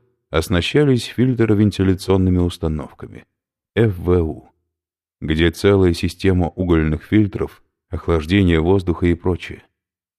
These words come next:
Это, судя по номеру, одна из самых древних. «Метро, оно же сгнить давно должно было.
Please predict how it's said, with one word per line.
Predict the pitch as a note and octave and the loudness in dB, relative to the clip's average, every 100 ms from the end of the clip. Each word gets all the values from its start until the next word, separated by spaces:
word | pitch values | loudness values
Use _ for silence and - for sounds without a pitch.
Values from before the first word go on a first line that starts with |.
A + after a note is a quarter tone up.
| _ _ _ _ - | _ _ _ _ 2
Это, | F#2+ A2+ A#2+ | 2 4 0
судя | - G2+ F#2 | 0 0 0
по | E2 E2 | 0 2
номеру, | D#2+ F2+ G2 G2+ G#2 - _ | 2 2 2 0 -2 -8 _
одна | F2 E2 D2 C#2 | -2 -2 -2 -4
из | D2+ | -6
самых | - D2+ D#2 D#2+ | -6 -6 -6 -6
древних. | D#2 C2+ A#1 D2 C2+ _ _ _ _ _ _ _ _ _ - | -6 -8 -10 -16 -20 _ _ _ _ _ _ _ _ _ -4
«Метро, | F3 G#3 G3+ A3 G#2 D#3 F#2 - _ _ | 2 2 2 0 0 -2 -8 -18 _ _
оно | - G#3+ A3 | -4 0 2
же | G3 G3+ | 4 4
сгнить | F#3+ F#3 A3 G#3+ G3+ A2+ | 2 0 2 2 2 0
давно | C3+ B2+ B2+ G2 | 0 2 0 0
должно | E2+ F2 D#2+ D#2 C#2+ | -2 -6 -8 -10 -12
было. | C2+ - - | -16 -20 -20